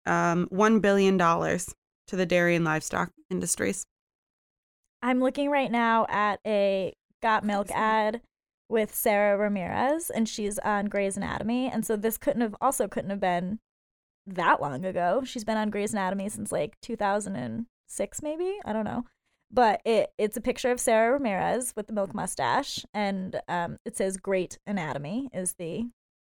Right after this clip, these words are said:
Speaker 2: tagline, and she's, like, in a sexy little red number.
Speaker 1: Oh, yeah.
Speaker 2: Um,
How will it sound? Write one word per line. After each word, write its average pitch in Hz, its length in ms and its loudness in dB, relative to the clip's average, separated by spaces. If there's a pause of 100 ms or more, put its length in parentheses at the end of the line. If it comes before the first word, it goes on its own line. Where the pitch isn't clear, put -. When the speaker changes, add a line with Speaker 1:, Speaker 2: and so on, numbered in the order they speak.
(100)
Speaker 2:
tagline, 190 640 -2
and 214 180 0
she's, 196 320 -2
like, 180 300 -2
in 208 120 -2
a 190 260 -2 (120)
sexy - 300 0
little 240 220 4
red 240 200 2
number. 196 460 0
Speaker 1:
Oh, 196 200 4
yeah. 240 360 6 (240)
Speaker 2:
Um, 226 440 4